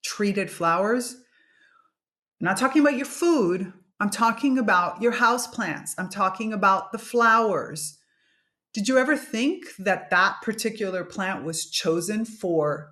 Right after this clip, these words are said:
their beauty while the ugly sibling was probably composted? Because, you know, you don't sell the ugly sibling.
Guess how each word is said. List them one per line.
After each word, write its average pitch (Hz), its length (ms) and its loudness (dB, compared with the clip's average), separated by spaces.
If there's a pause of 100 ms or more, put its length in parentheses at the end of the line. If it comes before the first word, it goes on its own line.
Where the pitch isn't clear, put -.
(140)
their 156 120 -2
beauty 175 800 -4
while 175 260 0
the 170 220 -6 (260)
ugly 202 400 2
sibling 240 800 0 (320)
was 170 320 -2
probably 170 480 -4
composted? 226 680 -4 (360)
Because, 170 300 -6
you 170 60 -2
know, 147 220 -2 (140)
you 180 100 -6
don't 151 220 -2
sell 156 720 0
the 175 160 -8
ugly 147 300 -8
sibling. 151 560 -4